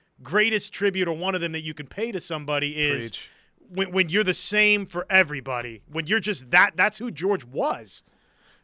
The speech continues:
Speaker 2: Josie and O U sent out a statement.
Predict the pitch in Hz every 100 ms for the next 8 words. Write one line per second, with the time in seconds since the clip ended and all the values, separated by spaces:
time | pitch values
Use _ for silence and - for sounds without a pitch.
0 | _ 117 156 151 - 147 131 123 127 135
1 | 131 131 120 107 - - 135 120 113 -
2 | 139 131 123 123